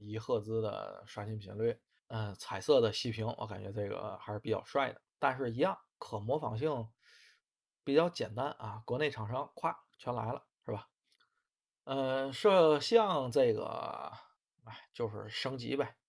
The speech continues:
啊，刚才也说了，安卓那边，呃，更牛逼的参数也都给用上了。卫星通讯，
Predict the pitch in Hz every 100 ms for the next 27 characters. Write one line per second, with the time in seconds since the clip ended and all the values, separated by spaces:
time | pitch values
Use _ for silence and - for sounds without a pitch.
0 | _ - 104 107 _ _ - 127 117 113
1 | 101 - 120 113 117 113 110 117 110 101
2 | - _ - - _ _ _ 117 117 104
3 | 113 - 131 117 120 131 123 110 113 113
4 | 110 107 117 110 110 110 113 98 98 _
5 | _ _ _ _ _ _ _ _ _ _
6 | _ _ _ - 185 185 175 196 185 214